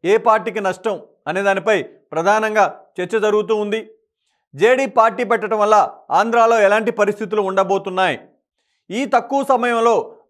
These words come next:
పార్టీ పెట్టి అనుకున్న విధంగా ఫలితాలు సాధించగలుగుతారా? అది సాధ్యమవుతుందా? లేకుంటే కొన్ని పార్టీల్ని ఇబ్బంది పెట్టడమే లక్ష్యంగా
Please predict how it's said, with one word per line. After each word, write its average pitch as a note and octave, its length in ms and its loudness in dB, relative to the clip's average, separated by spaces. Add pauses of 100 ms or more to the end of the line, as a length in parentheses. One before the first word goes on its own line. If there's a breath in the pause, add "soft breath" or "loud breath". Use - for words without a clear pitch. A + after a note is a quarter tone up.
(140)
పార్టీ A#3+ 360 2
పెట్టి G3+ 640 -4 (100)
అనుకున్న A#3+ 400 -2
విధంగా G#3+ 540 2 (180)
ఫలితాలు A#3 360 2
సాధించగలుగుతారా? F#3+ 1160 2 (760)
అది G3 160 0
సాధ్యమవుతుందా? G3+ 1080 0 (420)
లేకుంటే A#3+ 760 0 (320)
కొన్ని A3+ 200 -2
పార్టీల్ని A#3+ 680 0 (140)
ఇబ్బంది G#3+ 400 0
పెట్టడమే A#3 640 -2 (180)
లక్ష్యంగా G3 680 0